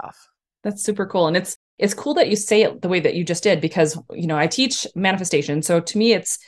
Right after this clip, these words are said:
Speaker 2: you know, you make the decision, that's your starting point. And then you lock in the vibe, and you keep
Speaker 1: Mm-hmm.
Speaker 2: taking that inspired action until it's there, right? And so for you, you're going, "Okay, I have to get ten thousand words done today." That's your decision. You trust
Speaker 1: Mm-hmm.
Speaker 2: that it's gonna happen. You just keep going
Speaker 1: Yep.
Speaker 2: till it is.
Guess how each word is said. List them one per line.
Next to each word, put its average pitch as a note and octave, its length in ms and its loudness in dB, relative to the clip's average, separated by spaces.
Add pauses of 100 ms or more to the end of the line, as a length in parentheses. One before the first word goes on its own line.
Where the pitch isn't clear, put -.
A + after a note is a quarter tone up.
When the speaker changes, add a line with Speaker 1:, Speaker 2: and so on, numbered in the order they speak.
(200)
Speaker 2:
you F#3+ 60 -2
know, F3 60 0
you E3 140 0
make F3 160 0
the G#3+ 40 0
decision, F#3 400 2
that's D3 200 -2
your E3 80 0
starting G#3 340 0
point. B2 320 -6 (320)
And F#3+ 140 4
then F3+ 100 2
you F3 320 2
lock D#3+ 220 2
in G3 80 -2
the G3+ 60 0
vibe, F3+ 340 2 (220)
and G3 140 0
you E3+ 60 -2
keep F3 220 -8
Speaker 1:
Mm-hmm. F3+ 60 -6
Speaker 2:
taking F#3 320 -2
that D#3+ 140 0
inspired E3 380 0
action F3 320 -2
until D#3 240 -4
it's - 120 -8
there, C3 320 0 (180)
right? F#3+ 240 2
And G#3 120 2
so F#3 440 4
for F#3+ 60 -2
you, F3+ 460 2
you're F#3+ 100 -2
going, E3+ 260 2
"Okay, A3 400 0
I - 40 -4
have F3 260 -2
to F3 60 -14
get G#3 160 0
ten G3 160 -6
thousand E3+ 280 2
words G3+ 200 2
done D3+ 220 2 (100)
today." G#3 420 4
That's - 160 -10
your F3 80 -4
decision. F#3 520 0 (300)
You F3+ 120 0
trust F#3 280 2
Speaker 1:
Mm-hmm. - 40 0
Speaker 2:
that E3+ 100 6
it's D#3+ 100 -4
gonna D3+ 120 2
happen. E3+ 420 0
You D#3+ 100 -2
just D3+ 160 -6
keep E3+ 120 -6
going D3+ 160 4
Speaker 1:
Yep. G#3 100 2
Speaker 2:
till D3 120 0
it D#3 80 2
is. C3+ 240 2